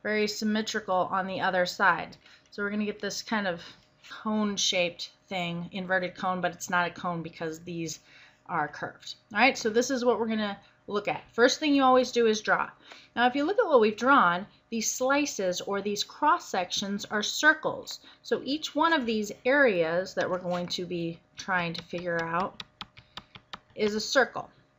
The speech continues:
So remember, when we wanna find the volume of the solid formed, we need to figure out what the area of the slice is. A slice is a circle. And we know the area of a circle is pi r squared.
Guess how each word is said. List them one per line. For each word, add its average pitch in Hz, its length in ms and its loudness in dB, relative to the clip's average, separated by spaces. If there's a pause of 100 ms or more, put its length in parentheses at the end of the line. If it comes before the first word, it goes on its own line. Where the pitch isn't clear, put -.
(160)
So - 220 -2
remember, 240 420 4
when 190 180 -4
we 226 100 0
wanna 269 240 2
find 254 320 2
the 220 60 -2
volume 214 480 2
of 226 120 -4
the 226 80 -2
solid 226 380 0
formed, 185 500 2 (300)
we 208 100 -8
need 202 160 -6
to 202 60 -14
figure 202 280 -4
out 190 120 6
what 170 160 -4
the - 180 -6
area 180 380 2
of 180 220 -6
the 185 80 -8
slice 208 540 -2
is. - 300 -12 (340)
A 196 80 -8
slice 214 840 -2 (580)
is 208 200 0
a 214 60 -2
circle. 185 480 0 (380)
And 208 80 -2
we 208 80 0
know 202 180 2
the - 180 0
area 214 380 4
of 220 80 0
a 170 60 -2
circle 185 640 -2 (340)
is 180 180 -8
pi 170 420 -2
r 170 160 0
squared. - 540 0